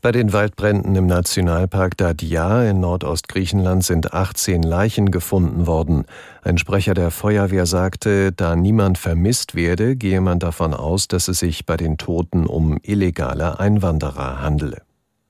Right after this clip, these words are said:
Der Axel Springer Verlag und der frühere Bild-Chefredakteur Julian Reichelt haben ihren arbeitsrechtlichen Streit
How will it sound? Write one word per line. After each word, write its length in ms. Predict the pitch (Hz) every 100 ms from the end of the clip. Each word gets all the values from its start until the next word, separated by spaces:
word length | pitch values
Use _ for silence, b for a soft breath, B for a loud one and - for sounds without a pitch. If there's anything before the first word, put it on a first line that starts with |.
| - B B B B B B B B B B
Der 100 | 131
Axel 320 | 131 - 135
Springer 460 | 120 - 104 135 135
Verlag 500 | 139 120 104 107 101
und 180 | 95 98
der 180 | 95 87
frühere 580 | - 104 98 87 92
Bild-Chefredakteur 1200 | 78 92 110 113 - 107 - 98 95 - - 95
Julian 500 | 90 87 90 87 80
Reichelt 640 | 76 73 80 104 123 123 107
haben 240 | 101 95
ihren 340 | 78 87 85
arbeitsrechtlichen 960 | - 85 98 92 - 85 76 80 76 76
Streit 500 | - 82 98 104